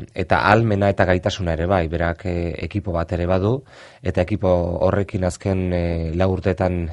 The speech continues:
eh, lan egin du, egia esan Aralarrekin eta, eta, eh, alternatiba alderdiekin egin dugu,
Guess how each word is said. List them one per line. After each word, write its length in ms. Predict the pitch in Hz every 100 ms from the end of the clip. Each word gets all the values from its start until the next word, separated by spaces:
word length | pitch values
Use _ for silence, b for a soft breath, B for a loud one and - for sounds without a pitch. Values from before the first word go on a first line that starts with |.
| - 87
eh, 300 | 85 80 80
lan 260 | 90 101
egin 240 | 95 92 92
du, 300 | 101 123 135 B B B
egia 240 | 85 90 92
esan 300 | 101 92 -
Aralarrekin 640 | 87 95 90 85 - 90
eta, 460 | 85 87 85 80 80 78 73
eta, 300 | - 87 85 80 80 - - - - -
eh, 480 | 85 78 78 78 78
alternatiba 680 | 85 87 101 98 - 87 85
alderdiekin 600 | 92 98 95 92 87 87
egin 260 | 87 90 90
dugu, 300 | 87 87